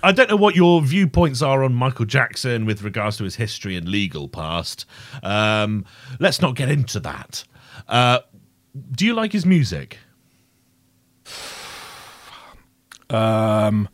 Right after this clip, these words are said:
Speaker 2: separate from, um, anything else, uh, I grew up liking his music. That's
Speaker 1: Okay.
Speaker 2: what I'm gonna go with.
Speaker 1: Um, did you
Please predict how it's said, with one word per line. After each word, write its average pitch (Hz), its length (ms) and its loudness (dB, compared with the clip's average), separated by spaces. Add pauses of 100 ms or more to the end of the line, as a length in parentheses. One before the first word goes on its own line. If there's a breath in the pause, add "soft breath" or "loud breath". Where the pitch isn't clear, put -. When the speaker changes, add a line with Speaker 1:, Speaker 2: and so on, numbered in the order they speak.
(500 soft breath)
Speaker 2:
separate - 640 0
from, 104 640 -2 (100)
um, 98 680 -4 (800)
anything 101 840 -6
else, 98 560 -6 (100)
uh, 110 220 -10 (1080)
I 160 120 4
grew 113 340 2
up 165 120 2 (200)
liking 139 480 2
his 160 200 4
music. 208 640 2 (760)
That's 147 260 0
Speaker 1:
Okay. - 80 -2
Speaker 2:
what 135 60 2
I'm 139 80 -2
gonna 156 180 -2
go 240 180 4
with. 156 80 2
Speaker 1:
Um, 175 340 2 (600 soft breath)
did 202 280 -2
you 82 340 -8